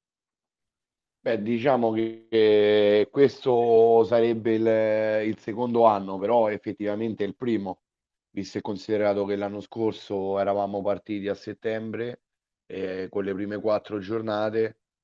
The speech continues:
poi c'è stato lo stop, eh, poi abbiamo fatto,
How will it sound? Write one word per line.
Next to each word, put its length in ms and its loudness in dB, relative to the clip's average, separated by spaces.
poi 140 -4
c'è 120 -6
stato 300 -2
lo 120 2
stop, 540 -2
eh, 560 -2
poi 380 -2
abbiamo 380 -6
fatto, 1300 -8